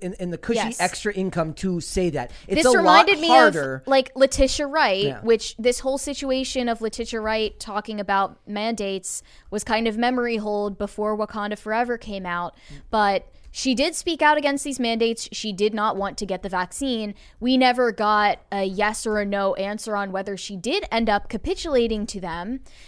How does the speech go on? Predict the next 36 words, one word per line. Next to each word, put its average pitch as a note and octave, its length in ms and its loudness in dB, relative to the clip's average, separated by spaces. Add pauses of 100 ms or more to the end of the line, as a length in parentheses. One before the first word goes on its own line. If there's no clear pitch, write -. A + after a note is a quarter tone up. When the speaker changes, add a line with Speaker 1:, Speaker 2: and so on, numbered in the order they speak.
(320)
Speaker 2:
And C4+ 420 2 (100)
I B3 100 4
can't D4+ 280 0
help D4+ 260 0
but C#4 160 0
wonder, C4 580 0 (280)
did C4+ 180 0
Letitia D#4+ 440 -2
Wright A#3+ 460 0 (320)
fake - 640 0 (220)
her B3 200 0
vaccine A#3 640 -2
status F3 760 -6 (380)
to G#3+ 640 -2
continue A#3+ 500 0
filming G3+ 580 -4
Speaker 1:
I G3+ 80 0
think - 60 -6
Speaker 2:
Wakanda G3 280 0
Forever? G#3 520 0
Speaker 1:
I F#3+ 100 0
think G3+ 240 -2
they F#3 140 0
would E3+ 180 -2
have D3+ 200 -4
made D#3+ 200 -4
a A3+ 80 6
Speaker 2:
It, - 20 6 (100)
Speaker 1:
big C4+ 60 -4
Speaker 2:
when D4+ 160 8
Speaker 1:
deal F4 80 2
Speaker 2:
you're E4+ 160 8
Speaker 1:
about D#4+ 240 6
Speaker 2:
at - 40 -14
that E4 220 4
level, B3+ 580 0